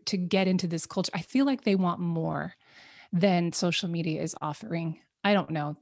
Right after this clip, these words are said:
I, I hope, that's my hope, is that, that it's not a bad thing, but it, again, it's like cotton candy, that cotton candy, and that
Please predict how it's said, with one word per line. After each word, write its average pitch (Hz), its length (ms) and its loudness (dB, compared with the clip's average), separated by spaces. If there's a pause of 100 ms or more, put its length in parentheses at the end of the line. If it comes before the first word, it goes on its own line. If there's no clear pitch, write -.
(240)
I, - 180 -2
I 185 60 0
hope, 170 360 2
that's - 140 -4
my 240 100 4
hope, 190 360 2
is 185 140 -2
that, 175 300 -2 (460)
that 196 200 2 (280)
it's 220 140 -6
not 262 160 4
a 190 40 6
bad 190 340 4
thing, 151 380 -2
but 156 180 -4
it, 170 160 -2
again, 180 240 0
it's - 180 -6
like 160 240 -6
cotton 180 300 -4
candy, 160 520 -4 (280)
that - 120 -10
cotton - 300 -6
candy, - 460 -8
and 151 280 -6 (440)
that 175 300 0